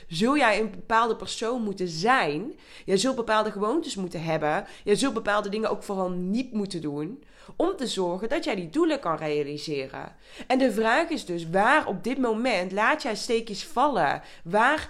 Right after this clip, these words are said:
verpest jij het op dit moment eigenlijk voor jezelf? En doe jij dingen die jou eigenlijk alleen maar verder wegbrengen van jouw doelen? Die vraag mag je echt jezelf stellen. En ik ben ook heel erg benieuwd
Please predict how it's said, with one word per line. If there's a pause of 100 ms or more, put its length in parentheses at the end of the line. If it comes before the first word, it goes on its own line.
(120)
verpest
jij
het
op
dit
moment
eigenlijk
voor
jezelf?
En
doe
jij
dingen
die (180)
jou (300)
eigenlijk
alleen
maar
verder
wegbrengen
van
jouw
doelen? (960)
Die
vraag
mag
je
echt
jezelf
stellen. (1080)
En
ik
ben
ook
heel
erg
benieuwd